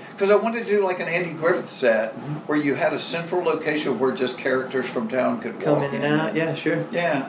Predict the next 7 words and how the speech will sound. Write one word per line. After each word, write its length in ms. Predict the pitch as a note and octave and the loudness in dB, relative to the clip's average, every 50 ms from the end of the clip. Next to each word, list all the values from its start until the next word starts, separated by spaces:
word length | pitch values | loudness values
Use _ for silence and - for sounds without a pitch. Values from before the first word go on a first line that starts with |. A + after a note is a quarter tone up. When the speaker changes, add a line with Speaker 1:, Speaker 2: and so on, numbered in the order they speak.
| - | 0
Speaker 1:
and, 280 | C#3+ C#3+ D3 C#3+ C#3 - - - - - | 2 2 4 2 2 -2 -6 -10 -8 -4
and 160 | D3+ E3+ F3 | -2 0 0
I 180 | E3+ E3 D#3+ D#3 | 2 0 0 -2
wasn't, 800 | D3 D#3 F#3 F#3+ G3+ G3+ - A3 G#3+ G#3 G3+ F#3+ F#3+ - - - | 0 2 2 4 4 2 0 -2 0 0 -2 -2 -4 -8 -6 -2
um, 400 | D#3+ C#3+ C3+ B2+ B2 A#2+ A#2+ A2+ A2 - - - - - - - - - - - - - - | 0 0 2 2 2 2 0 -4 -8 -10 -12 -12 -12 -12 -12 -12 -10 -10 -12 -12 -14 -8 -4
like, 180 | E3+ F3+ F3+ F3 | -2 0 2 2
I, 160 | F3 F#3+ | 2 2